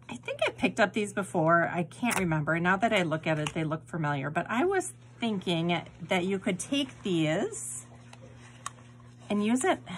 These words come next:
Yeah, I don't like how it bends. So I wonder if you can bend these, how easy it would be. So my thought was with the open middle, you could add, like, dangles to it. I was able to take some of the,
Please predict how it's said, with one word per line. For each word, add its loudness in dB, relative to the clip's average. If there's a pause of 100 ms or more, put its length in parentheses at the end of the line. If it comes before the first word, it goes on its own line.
(340)
Yeah, 6
I 4
don't 4
like 2
how 6
it 2
bends. 2
So 0
I 10 (200)
wonder -4
if -6
you -6
can -4
bend -4
these, -10
how -2
easy -2
it -8 (220)
would -4
be. -6 (380)
So 0
my 8
thought 4
was 6
with 2
the -2
open 4
middle, 2 (300)
you -2
could 0
add, 4
like, 0
dangles 0
to 0
it. 4 (200)
I -12
was -8
able -2
to -16
take -6
some -2
of -4
the, -12